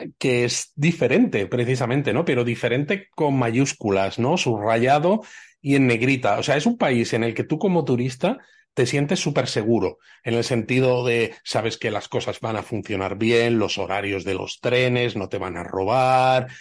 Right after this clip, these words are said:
eh, las cosas están limpias en general, todo esto, ¿no? Pero al mismo tiempo, cada cosa que ves, incluso lo cutre,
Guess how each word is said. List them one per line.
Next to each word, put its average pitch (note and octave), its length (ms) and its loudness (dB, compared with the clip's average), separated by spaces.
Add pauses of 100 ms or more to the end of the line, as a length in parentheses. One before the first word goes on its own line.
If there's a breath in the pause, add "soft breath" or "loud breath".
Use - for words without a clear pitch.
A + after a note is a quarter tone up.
(140 loud breath)
eh, G#2+ 360 -2
las G#2 380 -4
cosas A2 420 -4
están G2+ 300 -4
limpias B2+ 540 0
en G2+ 80 -6
general, D3+ 680 2
todo A2+ 240 0
esto, C3+ 220 2
¿no? B3 120 4 (260 loud breath)
Pero C3+ 160 4
al C#3 80 2
mismo F#3+ 320 4
tiempo, E3+ 480 -2 (240)
cada C#3+ 280 -4
cosa F3+ 300 -2
que D#3 100 -2
ves, D#3+ 240 -4
incluso C3+ 420 -2
lo G#2+ 160 -2
cutre, G#3 420 0